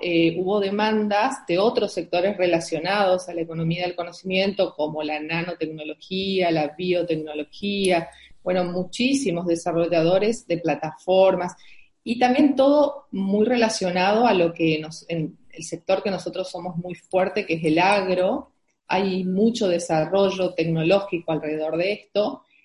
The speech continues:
entonces era imprescindible incluir todos esos sectores en una ley que,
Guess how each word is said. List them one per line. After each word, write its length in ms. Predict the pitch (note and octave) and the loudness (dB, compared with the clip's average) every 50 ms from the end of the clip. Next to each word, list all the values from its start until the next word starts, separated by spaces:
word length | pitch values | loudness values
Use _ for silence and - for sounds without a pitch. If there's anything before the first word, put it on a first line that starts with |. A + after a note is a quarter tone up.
| _ _ - | _ _ -6
entonces 420 | A3 A#3+ A#3 C4 C#4 C#4 D4+ C4+ | -2 0 2 2 2 2 2 4
era 300 | C4 B3+ B3+ C4 C4 C4 | 4 6 6 6 6 6
imprescindible 1040 | B3 A#3+ A#3+ G#3 G3+ - - F#3+ F#3 F#3+ F#3 G#3 G#3 G#3+ A3 A3 A3 A#3+ C#4 C#4+ - | 6 4 4 0 -2 -2 -4 -4 -2 -2 0 2 2 2 4 4 4 4 4 2 0
incluir 880 | F#3 F#3+ F#3+ F#3 F3+ - F#3 F3+ F#3+ G#3+ A3+ A#3+ B3 B3 A#3 A3+ B3 | -2 -4 -4 -4 -4 -2 0 2 4 6 6 8 8 8 6 4 0
todos 300 | - F3+ F3+ F3 F3+ F3+ | 0 0 2 2 0 0
esos 120 | - F#3 F3+ | -4 -8 -10
sectores 720 | - G3 - _ - G3+ G3 G3+ G#3 A3 B3+ B3 B3 - - | -10 -12 -16 _ 0 2 4 4 4 4 2 0 -2 -4 -4
en 220 | E3+ E3+ E3+ F3+ | -2 -2 -2 -2
una 160 | F#3 F#3+ G3 | 0 0 0
ley 580 | G3 G3 G3 G3+ G#3 G#3 A3 A#3+ B3+ B3+ - - - | 2 2 2 4 4 4 4 4 2 0 -2 -4 0
que, 440 | F#3 F3+ F3+ G3 A3+ C4 - - | 2 2 2 2 0 -2 -6 -10